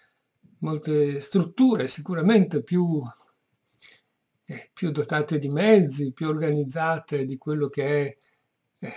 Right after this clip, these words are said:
che posso essere io nella mia singolarità, eh, si stanno muovendo per, eh, creare un, un qualcosa che ruota attorno all'audiolibro, per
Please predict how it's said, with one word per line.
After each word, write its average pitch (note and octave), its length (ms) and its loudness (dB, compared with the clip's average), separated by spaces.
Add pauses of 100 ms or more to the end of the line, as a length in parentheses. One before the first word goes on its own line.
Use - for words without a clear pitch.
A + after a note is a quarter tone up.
(340)
che D3 140 -8
posso D3 280 -4
essere C#3 480 0
io F3 680 4 (240)
nella C3+ 280 -8
mia D3 280 0 (720)
singolarità, D3 1040 -2 (640)
eh, E3+ 220 -6
si A#3 140 -2
stanno D#3 340 -2
muovendo E3+ 800 0
per, F3+ 400 -2
eh, D3 540 -2 (180)
creare D#3+ 640 -4
un, C#3 380 -6 (440)
un D3+ 160 -6
qualcosa F#3 720 0
che B3+ 160 0
ruota A3+ 380 0
attorno C#3+ 360 -4
all'audiolibro, C3 640 0
per D#3 240 -6